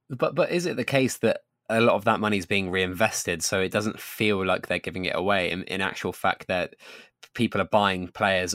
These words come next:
off Football Index with the money that's being given away. So is that actually a reflection of the product doing well in terms of its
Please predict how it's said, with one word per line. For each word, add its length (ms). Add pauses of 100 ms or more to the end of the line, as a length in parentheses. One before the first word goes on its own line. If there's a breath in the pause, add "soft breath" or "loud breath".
off 200
Football 340
Index 340
with 100
the 60
money 220
that's 160
being 260
given 220
away. 360
So 320 (600 loud breath)
is 180
that 140
actually 320
a 60
reflection 460
of 120
the 80
product 380
doing 180
well 180
in 100
terms 300
of 100
its 360